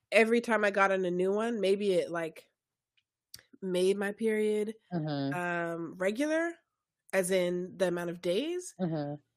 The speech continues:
Speaker 1: but those days where it was there, it was debilitating.
Speaker 2: Mm-hmm.
Speaker 1: And then I would just pop ibuprofen. And then I realized when I got to college, like,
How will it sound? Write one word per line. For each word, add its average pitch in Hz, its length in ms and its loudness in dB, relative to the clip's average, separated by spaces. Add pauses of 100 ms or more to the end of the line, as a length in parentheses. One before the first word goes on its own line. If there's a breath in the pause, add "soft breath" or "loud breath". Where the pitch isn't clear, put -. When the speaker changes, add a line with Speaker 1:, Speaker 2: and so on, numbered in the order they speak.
(240)
Speaker 1:
but 190 220 4
those 208 300 2
days 214 420 4
where 208 160 2
it 190 100 0
was 175 200 -4
there, 190 300 2
it 170 120 -2
was 170 420 -6 (1080)
debilitating. 190 1160 0
Speaker 2:
Mm-hmm. 139 380 -6 (480 soft breath)
Speaker 1:
And 180 420 2 (160)
then 175 200 -4
I 170 120 0
would 185 100 -2
just 180 180 -12
pop 190 240 -2
ibuprofen. 202 720 -4 (200)
And 180 140 0
then 185 80 0
I 185 100 0
realized 185 400 2
when 185 100 -2
I 175 80 -2
got 180 160 -6
to 170 60 -14
college, 185 540 2
like, 156 160 -10